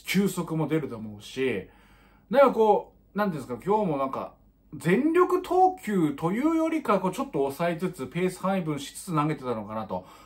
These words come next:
まあ、それも含めてクレバーな投手だなというふうに見てました。あのー、最後のフィニッシュがもうちょっと沈み込むと言いますか、まあ、力感がこう、なんていうんですかね、もっと最後まで腕を振ってもらって、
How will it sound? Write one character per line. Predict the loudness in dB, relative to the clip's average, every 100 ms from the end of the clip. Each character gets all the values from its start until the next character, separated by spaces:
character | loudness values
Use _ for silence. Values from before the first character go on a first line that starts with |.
| 2
ま | 4
あ、 | 4
そ | 2
れ |
も | 2 2
含 | 0 -4
め |
て | -2
ク | -2 0
レ | 2
バ | 4 2
ー |
な | -2 -6
投 | -6 -6 -6
手 | -6
だ | -6
な | -4
と | -6
い |
う |
ふ | -6
う |
に | -6
見 | -6
て | -10
ま | -12
し |
た。 | -14 -16 -18 -20 -8
あ | -4
の | -2 -2 0 -2
ー、 | -2
最 | 2 2 4
後 | 0
の | -2
フ | -4
ィ | -4
ニ | -4
ッ |
シ | -4 -6
ュ |
が | -4 -2
も | -2 -2
う |
ち |
ょ |
っ | -4
と |
沈 | -6 -6 -4 -2
み | -2
込 | -2
む | -2
と | -4 -6
言 | -6
い |
ま | -6 -8
す | -8
か、 | -4 -2 -4 -10 -20 -8
ま | -4
あ、 |
力 | -2 -2 -2
感 | 0 0 0
が | -6
こ | 2 4 4 4
う、 |
な | 0
ん | -2
て | -4
い |
う |
ん |
で |
す | -6
か | -2
ね、 |
も | 0
っ |
と | 0
最 | -4 -4 -2 0
後 |
ま | 0 -2
で | -2
腕 | 2 4
を | 4
振 | 0 -6
っ |
て | -6 -6 -6 -4
も | -2
ら | 0 -2
っ | -6
て、 | 2 4 4